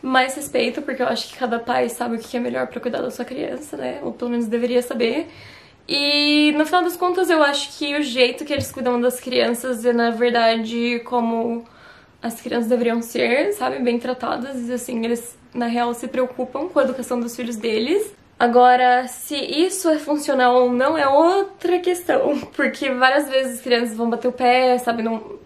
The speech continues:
não necessariamente é uma coisa que significa que eles vão ser educados, sabe? Só por isso. Mas eu gosto muito dessa preocupação que os pais têm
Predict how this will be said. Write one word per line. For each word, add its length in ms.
não 480
necessariamente 680
é 40
uma 120
coisa 480
que 100
significa 400
que 120
eles 180
vão 160
ser 160
educados, 640
sabe? 600
Só 280
por 240
isso. 380
Mas 200
eu 100
gosto 280
muito 200
dessa 220
preocupação 480
que 140
os 120
pais 320
têm 400